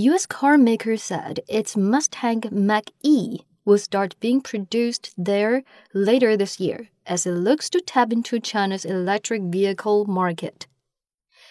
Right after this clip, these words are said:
Earlier this month, Tesla started delivering its Model Y to Chinese customers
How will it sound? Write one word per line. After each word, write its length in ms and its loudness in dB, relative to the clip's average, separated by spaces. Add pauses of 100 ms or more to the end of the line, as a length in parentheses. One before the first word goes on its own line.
(160)
Earlier 340 6
this 240 0
month, 280 -4 (320)
Tesla 540 -4 (200)
started 480 2
delivering 640 6
its 200 -4
Model 460 2
Y 380 0
to 160 -6
Chinese 480 0
customers 680 -6